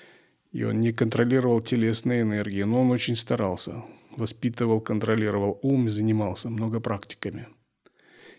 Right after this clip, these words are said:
И через некоторое время контроль обретается, каналы очищаются, таланты пробуждаются, душа может через тело раскрыть какие-то свои тонкие стороны.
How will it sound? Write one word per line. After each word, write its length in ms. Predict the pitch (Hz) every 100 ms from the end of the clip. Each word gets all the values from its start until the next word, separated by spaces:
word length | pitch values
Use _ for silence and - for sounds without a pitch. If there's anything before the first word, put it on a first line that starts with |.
| -
И 80 | 113
через 320 | 123 117 117
некоторое 340 | 113 - 113
время 300 | 113 143 120
контроль 460 | - 110 - 135 120
обретается, 760 | 107 104 110 98 92 - 104
каналы 460 | - 110 117 135 113
очищаются, 760 | 104 104 - - 90 87 -
таланты 520 | - 110 104 123 131
пробуждаются, 800 | 117 123 117 113 104 92 82 -
душа 460 | 101 110 - 156 160
может 400 | 135 139 110 110
через 400 | - 110 104 -
тело 400 | - 151 151 113
раскрыть 460 | 107 - 123 135 -
какие-то 440 | 117 135 127 123
свои 300 | - 120 113
тонкие 460 | 113 120 113 117 107
стороны. 580 | - 110 98 95 92